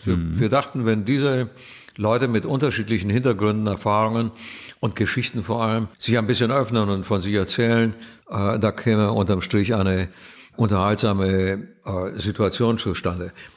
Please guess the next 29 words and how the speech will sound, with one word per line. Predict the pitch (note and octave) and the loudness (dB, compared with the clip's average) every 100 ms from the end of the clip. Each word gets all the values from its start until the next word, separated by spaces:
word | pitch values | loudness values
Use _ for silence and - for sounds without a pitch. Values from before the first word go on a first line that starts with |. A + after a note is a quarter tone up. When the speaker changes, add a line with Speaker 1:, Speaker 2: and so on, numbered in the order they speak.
| - | -2
Speaker 1:
Das | A2 | -2
ist, | A2+ B2 - - _ - | 0 -2 -2 -10 _ -4
bilde | A#2 A2 | 0 2
ich | G2+ | 0
mir | G#2 F#2+ | -2 -2
ein, | G2 | -2
auch | F#2 E2 | -4 -4
gelungen. | - F#2+ F#2 E2+ - _ | -2 0 0 -2 -12 _
Ja. | - G2+ A#2+ A2+ - - | -4 -4 -4 -8 -18 -12
Gleichzeitig | - A2 A#2+ B2 A2 | -2 -2 2 2 2
machen | G#2 G#2+ | 2 2
wir | G#2 | 2
ein | G2+ | 0
bisschen | G2 - F#2+ | 0 -2 -2
Musik | F#2 F#2 C#3 - - _ - - - - - _ | 0 0 0 -4 -20 _ -20 -20 -20 -20 -20 _
und | - G2+ G2 G2 F#2+ F#2 - - _ _ | -2 0 4 4 2 -2 -8 -16 _ _
wie | G#2+ | -2
gesagt, | A2 G2 G#2 F#2+ - - - - - _ _ | 0 2 0 0 -6 -18 -20 -20 -20 _ _
Publikum | - C3+ C3 C3 B2 | -2 2 2 0 0
ist | G#2 F#2 | -2 0
da. | G2 G#2 C3+ C#3+ - - - _ _ - | 0 2 0 -2 -8 -18 -20 _ _ -4
Das | A2+ G2+ - G2 - | 0 0 -4 -14 -18
macht | - - G2+ E3 B2 - A2 A2 - | -16 -14 -12 -10 -10 -8 -2 -2 0
alles | A#2 A2 F#2 | 0 2 0
sehr | - A2 | 0 2
lebendig. | G#2 F#2 A2+ C#3+ C3 - - _ _ - | 2 2 0 0 -2 -6 -12 _ _ -10
Gibt | B2+ - | -8 -4
auch | F#2 E2 - - | -6 -8 -16 -12
Zwischenfragen. | - A#2 A2+ F#2 G2 G2 F#2 G2+ | -4 -4 -4 -6 -4 -4 -6 -10